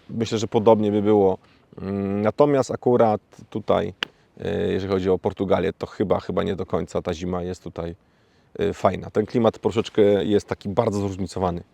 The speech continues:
i potrafi padać, e, za chwilę słońce, za chwilę znowu chmury i tak dalej, i tak dalej.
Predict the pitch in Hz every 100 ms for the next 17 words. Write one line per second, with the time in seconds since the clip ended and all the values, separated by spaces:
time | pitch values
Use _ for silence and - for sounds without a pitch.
0 | _ _ - 101 104 120 - 117 104 -
1 | 131 131 131 - _ _ _ - 98 98
2 | 98 110 110 107 - 123 120 127 113 110
3 | 104 101 117 117 113 120 113 113 110 _
4 | _ _ 135 101 90 92 92 90 85 82
5 | 87